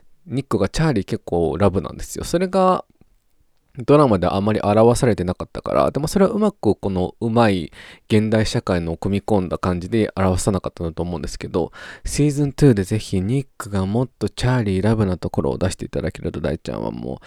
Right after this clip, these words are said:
たまらないので、シーズンツー、シーズンスリーも楽しみにして待っております。本当にめでたい。本当にめでたいです。もうね、決定した瞬間下痢が止まんなくてずっとトイレ困ってた。「大変よ、これは」っ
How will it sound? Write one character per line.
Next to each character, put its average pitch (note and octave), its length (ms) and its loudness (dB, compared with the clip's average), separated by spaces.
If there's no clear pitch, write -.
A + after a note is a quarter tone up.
た G#2 100 2
ま B2+ 140 0
ら C#3 120 0
な C#3+ 160 2
い C3+ 60 2
の G#2 100 2
で、 F#2+ 200 4
シ - 240 -2
ー A2 40 0
ズ B2 140 -2
ン A2 100 -6
ツ A#2+ 120 -2
ー、 G2+ 60 0
シ G#2+ 160 -4
ー G2 40 -2
ズ G#2+ 100 -4
ン G2+ 40 -4
ス - 180 -6
リ G2+ 160 4
ー - 20 -8
も - 200 -10
楽 A2+ 320 2
し - 220 2
み G#2+ 80 2
に G2+ 100 0
し - 80 -8
て G#2+ 140 -2
待 F#2+ 160 0
っ - 20 -20
て - 100 -6
お F#2+ 60 -2
り F#2 60 -6
ま F#2 160 -6
す。 - 140 -16
本 A#2 380 -4
当 A2+ 120 -2
に G#2+ 140 -2
め G2+ 160 0
で G#2 100 2
た - 300 -4
い。 - 60 -10
本 A#2+ 360 -2
当 - 160 -4
に A#2 100 0
め A2+ 100 0
で G#2+ 100 0
た G2+ 180 -2
い F2+ 40 0
で C#2 100 -4
す。 - 280 -6
も F2+ 500 0
う F2 40 -2
ね、 E2+ 400 -2
決 - 300 -2
定 C3+ 140 0
し - 40 -4
た - 60 -6
瞬 B2 220 -4
間 G2+ 200 -2
下 G2 160 4
痢 G#2+ 60 4
が C3+ 100 2
止 C3 140 -2
ま C3 100 0
ん C3 80 -2
な C3 80 -2
く - 80 -12
て - 100 -6
ず F#2 140 -2
っ A2+ 60 0
と - 80 -10
ト C#3 100 0
イ C3 60 2
レ G#2 80 -4
困 F#2 180 -2
っ F#2 40 -6
て - 100 -14
た。 - 180 -10
「大 G#2+ 180 2
変 D#3+ 300 -4
よ、 E3+ 140 -4
こ G2 120 -6
れ F2+ 80 -4
は」 F2 140 -8
っ - 40 -16